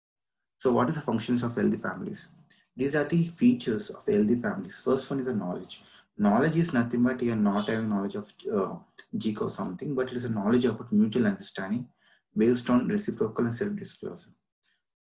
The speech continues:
And, uh, second is the trust. Trust is like assurance of beneficiency. Trust is not talking back of someone.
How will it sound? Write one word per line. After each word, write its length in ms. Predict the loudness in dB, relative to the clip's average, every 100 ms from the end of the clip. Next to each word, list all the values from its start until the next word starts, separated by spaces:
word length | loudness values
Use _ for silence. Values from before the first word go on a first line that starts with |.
| -2
And, 260 | 4 4
uh, 180 | 4 0
second 320 | -4 -2 -2 0
is 80 |
the 80 | -2
trust. 420 | -2 -2 -2 -8 -16 _ _ _ _
Trust 300 | 2 2 2
is 120 | 0 -2
like 140 | -4
assurance 500 | -8 -2 2 2 2
of 160 | 0 0
beneficiency. 640 | 0 0 -6 -8 -12 -16 _ _ _ -20 _ -4
Trust 280 | -2 0 -2
is 160 | 0
not 280 | 0 0 -2
talking 380 | -6 -2 0 0
back 280 | -2 -6 -10 -16
of 220 | -10 -8
someone. 560 | -8 -6 -6 -6 -8 -10